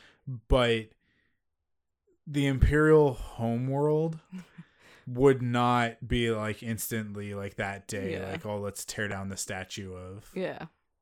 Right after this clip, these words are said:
Speaker 1: Palpatine," right? Um, they have no reason.
Speaker 2: Yeah.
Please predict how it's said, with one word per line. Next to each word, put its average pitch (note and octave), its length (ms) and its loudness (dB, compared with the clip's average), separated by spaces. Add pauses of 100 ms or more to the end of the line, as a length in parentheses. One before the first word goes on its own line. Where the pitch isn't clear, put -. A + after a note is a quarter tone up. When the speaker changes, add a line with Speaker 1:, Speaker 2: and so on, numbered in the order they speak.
(140)
Speaker 1:
Palpatine," G2+ 680 -2
right? G#2 360 -8 (480)
Um, A2 440 -2 (500)
they C3+ 120 6
have C#3 240 4
no C3+ 140 2
reason. G#2+ 580 -4 (380)
Speaker 2:
Yeah. C4+ 140 -8